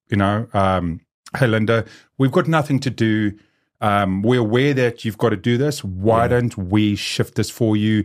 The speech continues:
Speaker 1: It's Friday afternoon. Let us just take it." And she was like, "No, fine." Guys climbed in, unmarked vehicle,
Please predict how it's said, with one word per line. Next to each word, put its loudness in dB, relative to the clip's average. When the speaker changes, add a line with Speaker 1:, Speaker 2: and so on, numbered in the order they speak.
Speaker 1:
It's -18
Friday 2
afternoon. 0
Let 2
us 0
just -6
take -10
it." -12
And 0
she 0
was -2
like, -2
"No, -2
fine." 0
Guys 2
climbed 2
in, 0
unmarked 2
vehicle, 0